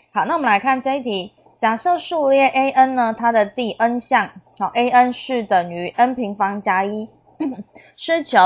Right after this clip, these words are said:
A one 加A三加A五。好，那我们就把它列出来吧。来，A one，<clears throat>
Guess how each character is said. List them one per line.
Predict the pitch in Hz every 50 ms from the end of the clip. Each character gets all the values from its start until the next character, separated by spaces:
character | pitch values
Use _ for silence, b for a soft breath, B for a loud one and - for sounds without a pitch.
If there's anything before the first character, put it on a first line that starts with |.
| 190 - -
A | 240 254
one | 262 262 240 233 226
加 | 214 - 226 214
A | 208 - 208 220 226
三 | 226 - 226 202 208 208 202 196
加 | - - 202 190 190 190 180 - -
A | - 214 220 220 214 -
五。 | - 190 160 - - _ _ b b b b _
好， | 226 -
那 | 277 339 370
我 | 330
们 | 277 226 220
就 | 220 302 269
把 | 277 233 196
它 | - 226 233 226 226
列 | 247 240 226 220
出 | 214 - - 226 226 220
来 | 208 190 185
吧。 | - - 185 185 190 190 202 214 208 _ _ _ _ _ _ _ _ _ _ _ _ _ _ _ _ _ _ _ _ _ _ _ _ _ _ _ _ _ _ _ _ _ _ _ _ _ _ _ _ _ _ _ _ _ _ _ _ _ _ _ _ _ _ _ _ B B B B B B B
来 | _ 208 202 202 208 - -
，A | 269 294 294
one， | 302 320 302 294 254 196 - - _ _ _ _
<clears throat> | - 349 330 294 247 - - - 220 214 196 190 180 175 185